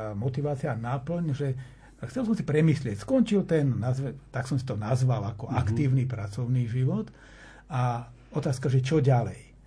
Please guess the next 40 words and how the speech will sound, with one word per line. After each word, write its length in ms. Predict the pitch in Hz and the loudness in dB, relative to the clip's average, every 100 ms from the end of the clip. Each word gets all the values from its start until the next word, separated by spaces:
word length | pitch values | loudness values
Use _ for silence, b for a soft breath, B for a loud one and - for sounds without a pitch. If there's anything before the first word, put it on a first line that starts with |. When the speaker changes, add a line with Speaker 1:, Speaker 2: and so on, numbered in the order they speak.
| b b b b - | b b b b -10
Speaker 1:
A 140 | - 123 120 117 110 117 - - - - - - - - - | -2 0 0 -2 -2 -6 -14 -20 -20 -20 -20 -20 -20 -20 -14
keď 160 | - 143 | -2 -2
som 240 | - 135 131 | 0 0 2
aj 320 | 123 117 107 | 2 0 -4
diskutoval 640 | 98 135 - 165 143 131 120 | -2 -4 -2 -2 0 2 0
po 140 | 127 110 117 | 0 -2 -2
ukončení 480 | 123 135 127 127 120 | -2 0 0 0 0
práce 320 | 127 127 127 | -2 -2 -4
v 80 | - | -4
Charite, 320 | 127 127 110 | -4 -2 -4
že 80 | 107 | -4
čo 160 | 147 | -2
budeme 240 | 127 123 123 | 0 2 2
robiť 240 | 120 104 | -2 -4
ďalej, 260 | 113 160 170 | -4 -4 -4
tak 80 | 143 | -6
som 160 | - 139 | -6 -6
všetkým 240 | - 160 | -4 -4
povedal: 240 | 131 156 127 B B | -2 -2 -4 B B
„Nie, 160 | 214 | 6
my 160 | 196 226 | 6 6
pôjdeme 320 | 214 196 160 | 4 4 2
najskôr 320 | 160 185 196 | 2 2 2
do 160 | 143 120 | 2 2
Ríma 640 | 131 151 156 202 - - | 2 2 2 0 -2 -8
a 40 | - | -8
potom 420 | - - - 233 | -6 -6 4 4
sa 160 | - 143 | 4 2
budeme 320 | 160 175 175 | 2 2 2
o 80 | 175 | 2
tom 160 | 160 | 2
rozprávať, 680 | 147 151 - 147 120 110 110 110 | 2 0 0 -2 -2 -2 -4 -4
že 120 | 151 | 0
ja 160 | 135 113 | 2 2
si 80 | 120 | 0
to 80 | |
Speaker 2:
Mhm. 80 | - | -2
Speaker 1:
potrebujem 400 | 165 156 139 135 | -2 -2 0 0
tak 160 | 131 117 | 0 -2
nejako 400 | 120 113 110 | -2 -4 -6